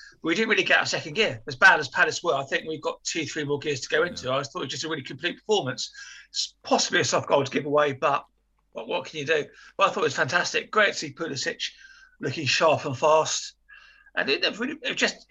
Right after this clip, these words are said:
Speaker 1: you know, you win four one away and it's just fantastic. You don't panic. You know, normally it's one nil with five minutes to go. You're shitting yourself thinking, "Christ, they're gonna one off the arse," but you're three nil up, game's won. You can kind of relax and
Speaker 2: Yeah.
Speaker 1: enjoy the rest of the match.
Speaker 2: I know, it was beautiful, wasn't it? Tony,
Speaker 1: Yeah.
Speaker 2: I mean, I, I, I got,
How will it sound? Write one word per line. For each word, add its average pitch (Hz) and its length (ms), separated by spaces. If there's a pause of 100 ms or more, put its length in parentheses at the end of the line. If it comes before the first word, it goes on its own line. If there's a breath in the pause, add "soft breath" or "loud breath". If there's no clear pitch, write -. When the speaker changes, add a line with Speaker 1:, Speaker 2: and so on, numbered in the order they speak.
(240)
Speaker 1:
you 262 80
know, 180 60
you 175 120
win 233 160
four 208 240
one 165 120
away 156 280
and 135 80
it's 135 100
just 131 200
fantastic. 156 480
You 139 60
don't 180 200
panic. 180 380 (200)
You 147 80
know, 147 140
normally 175 240
it's 131 120
one 156 260
nil 151 160
with 139 160
five 143 240
minutes 139 200
to 147 60
go. 170 100
You're 139 140
shitting - 320
yourself 123 360
thinking, 123 260
"Christ, 147 320
they're 139 100
gonna 143 240 (600 soft breath)
one 175 160
off 151 120
the 175 160
arse," 156 220
but - 120
you're 143 80
three 226 220
nil 151 120
up, - 200
game's 143 300
won. 156 240
You 139 80
can - 140
kind 175 140
of 127 80
relax 160 380
and 123 60
Speaker 2:
Yeah. 117 60
Speaker 1:
enjoy 170 200
the 160 80
rest - 240
of 104 60
the 107 60
match. - 320
Speaker 2:
I 131 80
know, 127 80
it 131 40
was 113 100
beautiful, 143 420
wasn't 139 180
it? 120 120
Tony, 202 280
Speaker 1:
Yeah. 143 220 (260 loud breath)
Speaker 2:
I 202 80
mean, 196 160
I, 214 80
I, 208 320
I 220 40
got, 233 220